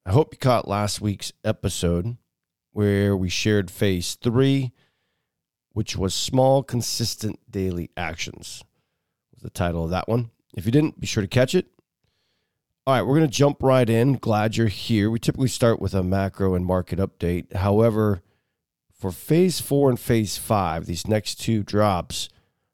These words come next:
I'm recording these early because I'll be out of town, but, uh, wanted to remain consistent for those that tune in each week, which I'm very grateful for.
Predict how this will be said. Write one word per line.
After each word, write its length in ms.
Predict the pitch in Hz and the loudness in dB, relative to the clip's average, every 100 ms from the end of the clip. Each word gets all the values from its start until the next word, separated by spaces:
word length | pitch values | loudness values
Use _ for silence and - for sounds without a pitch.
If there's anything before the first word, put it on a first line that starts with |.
| _ | _
I'm 140 | 92 98 | -4 -4
recording 460 | 98 - 123 117 | -4 0 2 2
these 180 | 110 90 - _ _ | 0 -2 -10 _ _
early 600 | 135 139 131 95 87 87 | 0 2 2 0 0 -2
because 260 | 113 85 - | -4 -6 -6
I'll 80 | 85 | -4
be 160 | 85 | -2
out 100 | 85 | -4
of 60 | 73 | -6
town, 540 | - - 120 104 104 - _ _ _ _ _ | -4 2 4 4 0 -4 _ _ _ _ _
but, 380 | 107 101 _ - | -6 -6 _ 0
uh, 320 | 104 101 95 - | 2 4 2 2
wanted 300 | 117 123 113 | 2 4 2
to 80 | |
remain 400 | 110 110 110 104 | 0 2 4 2
consistent 760 | 101 - 92 - 196 - 170 165 | 0 -4 -4 -2 0 0 -2 -2
for 100 | - | 0
those 160 | 107 98 | 0 0
that 100 | 92 | -4
tune 300 | - 101 104 | -4 -2 2
in 140 | 113 | 2
each 200 | 117 - | 0 0
week, 420 | - 113 104 - 98 - _ | 0 0 0 -8 -20 -20 _
which 120 | - | -10
I'm 120 | 85 | -8
very 340 | 82 104 117 98 | 0 2 4 2
grateful 320 | 95 95 98 | 0 -4 -4
for. 380 | - 110 131 | -2 2 2